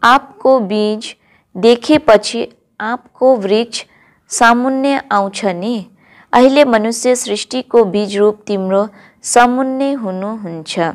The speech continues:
तिमीलाई ब्र-, बसेर वृक्षको रहस्य सम्झाउनुहुन्छ, किनकि चैतन्य हुनुहुन्छ. भन्नुहुन्छ,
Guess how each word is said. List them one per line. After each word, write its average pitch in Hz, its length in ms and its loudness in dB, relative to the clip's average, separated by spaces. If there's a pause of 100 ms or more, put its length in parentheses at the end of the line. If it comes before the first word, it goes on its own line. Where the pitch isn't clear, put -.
(640)
तिमीलाई 277 440 4
ब्र-, 196 340 4
बसेर 202 480 2 (480)
वृक्षको 262 480 0
रहस्य 214 460 2
सम्झाउनुहुन्छ, 190 1040 -4 (560)
किनकि 285 440 2
चैतन्य 220 600 2
हुनुहुन्छ. 190 880 -6 (800)
भन्नुहुन्छ, 247 760 0